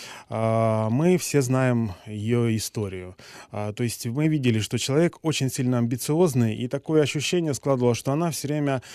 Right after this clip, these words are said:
пыталась что-то доказать, э, обществу, там, мужчинам. Постоянно что-то пыталась доказать и проявить себя,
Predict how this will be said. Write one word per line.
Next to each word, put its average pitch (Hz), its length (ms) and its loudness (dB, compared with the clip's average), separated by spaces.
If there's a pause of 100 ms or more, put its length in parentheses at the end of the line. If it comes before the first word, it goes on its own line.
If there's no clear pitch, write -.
(140)
пыталась 143 320 4
что-то 135 240 -2
доказать, 120 680 2
э, 107 180 0
обществу, 110 760 -4
там, 101 220 -4
мужчинам. 113 800 -2 (340)
Постоянно 156 460 2
что-то 147 260 -2
пыталась 135 400 2
доказать 127 640 2
и 123 260 2
проявить 131 580 2
себя, 123 480 2